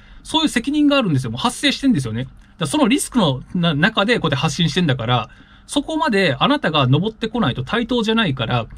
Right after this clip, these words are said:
コメントしたところで返事する義理がないんですよね。だからそこまでいかない、至らないんだったら、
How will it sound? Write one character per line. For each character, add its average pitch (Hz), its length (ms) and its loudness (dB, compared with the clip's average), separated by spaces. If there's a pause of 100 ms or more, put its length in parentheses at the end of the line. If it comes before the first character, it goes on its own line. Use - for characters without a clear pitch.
(220)
コ 269 160 2
メ 320 100 -2
ン 302 100 0
ト 294 100 0
し - 80 -6
た 277 80 -2
と 277 100 0
こ 294 120 0
ろ 226 120 2
で 131 240 4
返 240 200 4
事 240 100 2
す - 120 -6
る 214 160 0
義 170 180 4
理 262 100 6
が 139 80 2
な 123 100 0
い 127 60 4
ん 123 40 2
で 117 80 -4
す - 80 -10
よ 107 100 -8
ね。 175 160 -6 (540)
だ 190 160 -2
か 247 60 0
ら 175 60 0
そ 240 140 -6
こ 370 140 0
ま 381 120 2
で 196 120 4
い 135 80 2
か 175 120 2
な 180 180 2
い、 175 100 -2
至 185 420 -2
ら 202 100 0
な 202 140 0
い 208 80 0
ん 190 100 2
だ 127 80 4
っ 127 60 0
た 123 200 -6
ら、 156 260 2